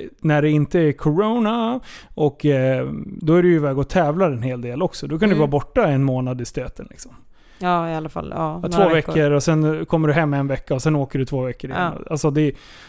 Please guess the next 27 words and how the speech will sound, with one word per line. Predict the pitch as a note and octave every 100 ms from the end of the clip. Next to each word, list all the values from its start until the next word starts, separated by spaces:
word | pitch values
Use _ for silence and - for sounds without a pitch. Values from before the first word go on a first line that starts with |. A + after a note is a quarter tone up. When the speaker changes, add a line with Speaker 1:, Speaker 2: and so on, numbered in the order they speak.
| -
Speaker 2:
Ja, | -
men | G#3
det | G#3+
beror | F#3 -
Speaker 1:
du |
Speaker 2:
ju | G#3
Speaker 1:
tävlar | E3 E3 G3+
ju | D#3+
på | D#3
så | - D3
pass | C#3 -
hög | F3 D3+ C3+
nivå. | C#3 C#3+ E3+ B2+
Du | C#3+
tävlar | C#3 D#3 D3+ E3
ju, | C#3+
är | D#3+
det | D#3+
världscupstävlingar | D#3 C3+ - D3 - - - - F3 B2 A#2 A#2+
ibland? | B2 C3 A2+ D3+ D3+ - -
Speaker 2:
Mm. | F3+ G#3 - - - - - -
Speaker 1:
Eh, | A#2+ A#2 B2 -
och | D4+ D3 B2+ A#2+ A#2 -
du | C#3+ C#3 D3
är |
med | D3 D3 C3+ C3
i | B2+ B2 A#2+